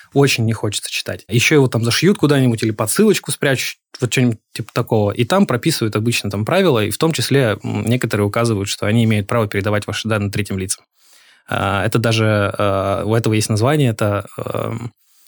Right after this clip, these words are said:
называется "Цукерить" в честь, э, Цукерберга Марка, <laughs> который как раз вот из-за, э, подобных тем, там, не помню в каком году, по-моему, в две тысячи восемнадцатом или семнадцатом ли году, там в, в Калифорнии были суды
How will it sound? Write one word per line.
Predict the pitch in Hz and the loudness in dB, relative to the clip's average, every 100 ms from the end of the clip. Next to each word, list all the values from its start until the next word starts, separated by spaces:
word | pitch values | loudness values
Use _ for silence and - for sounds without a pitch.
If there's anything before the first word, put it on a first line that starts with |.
| _ _ - | _ _ 0
называется | 120 120 113 123 | 2 4 2 0
"Цукерить" | - 147 135 110 - | 0 2 2 2 0
в | - | -2
честь, | 120 113 - | 0 -2 0
э, | 110 | -2
Цукерберга | 104 120 123 120 110 104 | 0 0 2 4 4 4
Марка, | 110 131 - 104 - | 2 2 0 -4 0
<laughs> | 107 135 151 - - - - - | 2 4 0 -2 -20 -20 -16 -6
который | 110 120 120 117 113 104 | 0 2 4 4 4 2
как | - | 0
раз | 113 117 - | 0 2 0
вот | 104 - | -2 0
из-за, | 107 107 107 104 101 98 - - - - | 2 2 2 2 2 0 -2 -2 -4 -6
э, | - _ | -10 _
подобных | 110 107 110 110 - | -2 2 2 0 -2
тем, | - 131 127 | 0 2 2
там, | 110 101 104 117 - | 0 -4 -4 -10 -6
не | 110 110 | -2 0
помню | 113 101 | 0 -2
в | |
каком | - 104 101 | -4 -4 -2
году, | 104 147 | 0 0
по-моему, | 101 95 | 0 -4
в | 98 | -6
две | 107 | -8
тысячи | - - | -10 -8
восемнадцатом | 101 98 117 - - | -6 -2 -2 -2 -6
или | 107 | -8
семнадцатом | - 98 127 - 101 | -6 -2 -2 -2 -4
ли | 101 | -4
году, | 101 101 101 | -4 -4 -4
там | - 98 98 | -4 -8 -8
в, | - - - - - | -14 -16 -16 -16 -16
в | - | -8
Калифорнии | 104 101 110 107 98 | -4 0 0 0 -2
были | 101 95 | -2 -2
суды | - 104 101 | -2 -2 -2